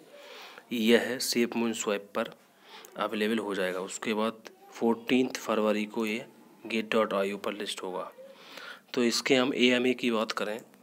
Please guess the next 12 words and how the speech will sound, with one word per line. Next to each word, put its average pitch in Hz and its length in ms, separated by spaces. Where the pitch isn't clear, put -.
यहाँ 110 220
पे 113 140
ऊपर 107 340
जाके 98 340
अभी 107 260
जो 110 100
latest 107 500
एएमए 107 380
आज 107 280
release 101 380
हुआ 98 280
है, - 240